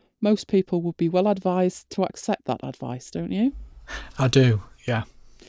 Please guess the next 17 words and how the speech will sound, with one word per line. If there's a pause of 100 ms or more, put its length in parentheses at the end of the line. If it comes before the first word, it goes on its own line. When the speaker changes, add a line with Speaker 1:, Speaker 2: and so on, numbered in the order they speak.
(320)
Speaker 1:
I'm
still
not
taking
that
advice,
uh,
only
because
my
documents
aren't
within (960)
my
main
hard
drive.